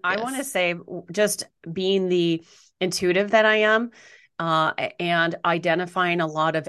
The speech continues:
Speaker 1: empaths that are out there, I think empaths can tend to be,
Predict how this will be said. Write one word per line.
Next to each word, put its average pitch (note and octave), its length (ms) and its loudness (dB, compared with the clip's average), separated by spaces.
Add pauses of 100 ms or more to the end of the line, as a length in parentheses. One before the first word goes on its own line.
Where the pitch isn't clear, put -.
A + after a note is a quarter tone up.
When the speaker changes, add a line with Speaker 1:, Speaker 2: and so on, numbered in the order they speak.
Speaker 1:
empaths F#3+ 680 -4 (100)
that E3+ 220 0
are E3 140 2
out D3 260 -4
there, G#3+ 300 0
I E3+ 60 -4
think F#3+ 260 -4
empaths G3 480 -4
can F3 240 -4
tend E3+ 300 -4
to F3 100 -8
be, D#3+ 380 -4